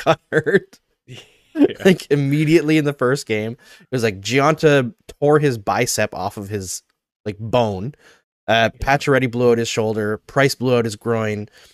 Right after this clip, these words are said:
Speaker 1: Lars Eller got brained by, uh, Eric Gryba.
Speaker 2: Oh, yeah, yeah. Oh, my goodness. Yeah, speaking of the Sens.
Speaker 1: Yeah.
Speaker 2: That was, that was cr-, that was a vicious series. <laughs> It
Speaker 1: That
Speaker 2: was
Speaker 1: was
Speaker 2: pretty, that were, oh, yeah, I remember that. But, yeah, going back to,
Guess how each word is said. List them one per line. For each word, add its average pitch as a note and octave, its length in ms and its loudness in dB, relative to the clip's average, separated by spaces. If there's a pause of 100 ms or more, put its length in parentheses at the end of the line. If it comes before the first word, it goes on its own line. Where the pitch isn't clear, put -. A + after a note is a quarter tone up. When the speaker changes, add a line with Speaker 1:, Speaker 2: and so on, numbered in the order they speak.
(260)
Speaker 1:
Lars C3 260 2
Eller A#2+ 220 2
got G#2+ 240 0
brained A2+ 580 -2
by, G#2 400 0
uh, G2+ 340 -2 (140)
Eric A2+ 280 -4 (180)
Gryba. G#2 600 -2
Speaker 2:
Oh, A2 260 -6
yeah, G2+ 520 -6
yeah. F#2 420 -12
Oh, G2+ 220 -8
my F2 160 -16
goodness. F2 380 -18
Yeah, A#2 340 0
speaking B2 320 -8
of G2 60 -8
the F#2+ 80 -10
Sens. - 580 -10 (340)
Speaker 1:
Yeah. G#2+ 340 0
Speaker 2:
That A#2+ 120 0
was, A2+ 480 -6
that A#2+ 180 0
was F#2+ 260 -8
cr-, - 380 -20
that A2+ 120 -12
was F2 180 -16 (500)
a - 60 -20
vicious F#2 460 -12
series. E2+ 760 -12
<laughs> - 60 -20
It - 220 -4
Speaker 1:
That - 0 -
Speaker 2:
was G#2+ 260 -2
Speaker 1:
was - 140 -8
Speaker 2:
pretty, A2 200 -8 (560)
that A2 120 0
were, A2 260 2
oh, A#2 100 -2
yeah, A2 180 4
I G#2+ 60 2
remember G#2+ 440 -2
that. F#2+ 360 -8
But, A2+ 240 -2
yeah, C3+ 200 0
going C3+ 360 0
back A2+ 320 -2
to, G#2 480 -6